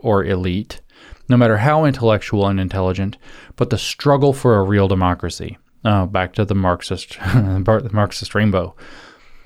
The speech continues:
"Part of this struggle is the fight against an ideology of tolerance, which in reality favors and fortifies the conser-,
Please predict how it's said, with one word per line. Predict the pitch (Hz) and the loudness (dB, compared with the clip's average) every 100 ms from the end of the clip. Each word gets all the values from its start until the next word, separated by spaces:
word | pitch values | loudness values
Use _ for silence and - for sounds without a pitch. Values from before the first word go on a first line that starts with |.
| - - _ _ - _ _ _ _ _ - | -20 -20 _ _ -20 _ _ _ _ _ 0
"Part | 180 220 | 2 4
of | 208 | 4
this | 170 - | 2 2
struggle | 160 139 131 | 2 4 4
is | 120 | 4
the | 107 | 2
fight | - 113 117 | 0 0 0
against | 120 101 101 123 135 135 123 | -4 -6 0 2 2 2 2
an | |
ideology | 113 110 104 104 98 | 2 2 2 2 0
of | 92 - | -4 -4
tolerance, | - 143 139 131 120 | 0 2 4 2 2
which | 120 110 | -2 0
in | 107 | 0
reality | 98 101 104 104 98 | 0 2 2 2 -2
favors | - 127 123 120 117 | -2 2 4 4 2
and | 101 92 | 0 -2
fortifies | 113 113 107 - 101 98 95 | -2 0 0 -2 0 0 -2
the | 101 | -6
conser-, | - - 127 131 - 120 | -6 0 2 2 -2 -4